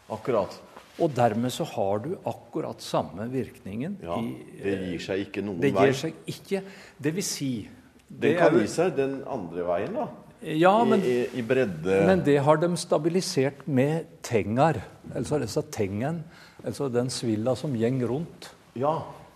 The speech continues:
Speaker 2: Det blir kella ei tang, for den kniper rundt på begge sider.
Speaker 1: Akkurat, og holder
Speaker 2: Og stabiliserer
Speaker 1: byggverket
Speaker 2: den
Speaker 1: sammen,
Speaker 2: veggen.
Speaker 1: ja, skjønner. Og
Speaker 2: Ja.
Speaker 1: da er det låst.
Speaker 2: Da er det låst.
Speaker 1: Ja.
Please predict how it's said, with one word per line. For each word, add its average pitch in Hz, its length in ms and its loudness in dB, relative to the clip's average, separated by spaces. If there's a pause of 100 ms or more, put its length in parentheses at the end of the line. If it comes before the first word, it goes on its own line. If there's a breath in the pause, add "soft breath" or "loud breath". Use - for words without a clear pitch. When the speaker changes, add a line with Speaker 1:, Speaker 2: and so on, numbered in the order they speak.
(120)
Speaker 2:
Det 117 100 -2
blir 139 160 -4
kella 117 420 2
ei 131 80 0
tang, 131 480 0
for 135 120 0
den 143 160 0
kniper 147 520 -2
rundt 151 280 -2
på 151 100 0
begge 131 240 0
sider. 151 320 2
Speaker 1:
Akkurat, 123 480 -8
og 117 80 -4
holder 98 500 -4
Speaker 2:
Og 131 100 2
stabiliserer 123 760 4
Speaker 1:
byggverket 120 40 4
Speaker 2:
den 101 140 6
Speaker 1:
sammen, 101 60 2
Speaker 2:
veggen. 113 260 4
Speaker 1:
ja, 101 260 -2
skjønner. 110 520 -4
Og - 80 -2
Speaker 2:
Ja. 107 80 2
Speaker 1:
da 117 260 2
er 92 40 2
det 110 120 2
låst. 95 340 0 (220)
Speaker 2:
Da 127 120 10
er - 40 8
det 175 100 4
låst. 113 380 4
Speaker 1:
Ja. 73 140 -6